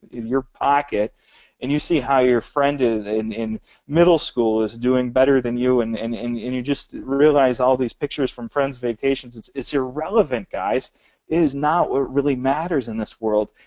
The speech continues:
and we're getting bogged down by it, and it is, it is taking a toll on our physical health, it's taking a toll on our emotional health, and it, it, it, it, there is no end in sight. It's a slippery slope.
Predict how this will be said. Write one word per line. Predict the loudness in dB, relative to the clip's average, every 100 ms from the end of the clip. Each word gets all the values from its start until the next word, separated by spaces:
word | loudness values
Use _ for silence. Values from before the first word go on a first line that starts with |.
| _
and | -8 -4
we're | -2
getting | -2 -2 0
bogged | 4 4 2
down | 0 2 2
by | 0 0 0
it, | -4
and | -4
it | -2 -2
is, | -4 -4
it | 0 0
is | 0 -6
taking | -2 -2 0 -2 -4
a |
toll | -4 2 4
on | 4
our | 0
physical | -2 -2 -2 0 2
health, | 4 2 0 -12 _ _ _
it's | -14
taking | -4 -4 -2 -2
a | -2
toll | 0 2 4
on | 4
our | 2 0
emotional | 2 2 2 0 -4
health, | 0 0 0 -2 _ _ _ -4
and | 0
it, | 0 2
it, | 2
it, | 4 2 0
it, | -4 -2
there | 2 4
is | 4
no | 0 2 2 2
end | 0 0 -2
in | -2
sight. | 0 2 2
It's | -2 -8
a |
slippery | -4 -4 -2 -6
slope. | -4 0 0 0